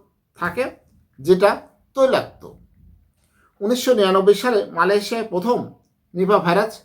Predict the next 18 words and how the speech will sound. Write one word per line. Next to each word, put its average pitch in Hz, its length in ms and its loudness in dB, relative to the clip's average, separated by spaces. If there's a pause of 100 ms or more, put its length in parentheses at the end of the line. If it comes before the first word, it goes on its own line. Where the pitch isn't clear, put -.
(200)
শনাক্ত - 420 -6
হয়। 117 300 -14 (960)
শূকরের 226 460 2
মাধ্যমে 196 400 0
এই 196 340 -2
ভাইরাসটি 185 500 -6
মানুষের 220 420 -4
মধ্যে 180 500 -4 (800)
ছড়িয়েছিল। 151 680 2 (580)
আর 147 320 -2 (600)
নিপা 202 280 0
ভাইরাস 220 460 0
বাংলাদেশে 190 720 -4 (180)
প্রথম 226 400 -6
শনাক্ত 214 440 -6
হয় 214 320 -2 (560)
দুই 160 200 0
হাজার 214 400 0